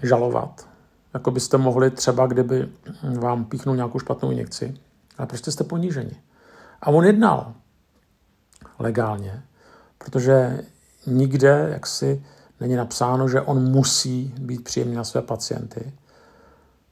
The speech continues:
ale přesto jednal špatně. A tohle to je třeba rozlišovat. A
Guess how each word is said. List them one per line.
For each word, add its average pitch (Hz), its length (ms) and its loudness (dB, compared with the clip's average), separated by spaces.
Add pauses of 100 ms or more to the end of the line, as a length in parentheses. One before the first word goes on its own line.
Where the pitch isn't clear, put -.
(320)
ale 107 100 -6
přesto - 280 -4
jednal 135 420 0 (160)
špatně. - 460 -10 (1600)
A - 60 -20
tohle 147 160 6
to 190 80 8
je 190 40 8
třeba 185 200 6
rozlišovat. 170 440 0 (2250)
A 127 320 6